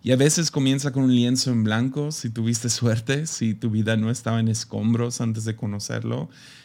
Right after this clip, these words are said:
y puede comenzar de cero, y a veces tu vida sí son puros escombros, y,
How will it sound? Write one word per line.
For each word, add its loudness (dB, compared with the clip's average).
y 4
puede 2
comenzar 0
de -2
cero, 0
y -2
a 2
veces 0
tu -2
vida 6
sí -4
son -2
puros -4
escombros, -2
y, -2